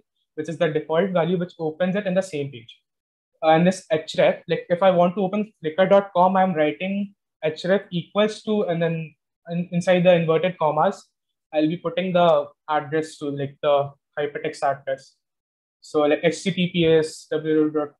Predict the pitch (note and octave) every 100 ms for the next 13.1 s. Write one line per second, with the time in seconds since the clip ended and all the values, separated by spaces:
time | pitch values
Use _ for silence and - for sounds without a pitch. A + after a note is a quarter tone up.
0 | - D3 D3+ - D3+ D3+ D3 C#3 - D#3
1 | C#3+ D3 D3+ D#3 D#3 D#3 D3+ D3+ D#3+ E3+
2 | - _ D#3 D#3 C#3+ C3+ - B2+ - _
3 | _ _ - - D#3 D3+ D#3+ D#3+ E3+ F3
4 | F#3 F#3+ F#3+ F#3 G3 F#3+ A#3 C4 B3 D#3
5 | D3 D3+ F#3 G3 G3 - G#3 A3 A3 G#3
6 | F#3 E3 D#3 _ E3+ E3 F3 F3+ F3+ E3+
7 | - D#3+ E3 D#3+ D3 C#3 C#3 E3+ - _
8 | _ _ _ _ D3 C#3 C3 B2 _ _
9 | _ _ _ _ _ _ _ _ _ _
10 | _ _ _ _ _ _ _ _ D#3 D3
11 | C#3+ D#3 D#3 - - E3+ - _ _ _
12 | _ _ _ _ D#3 D#3+ D#3 - D#3 F3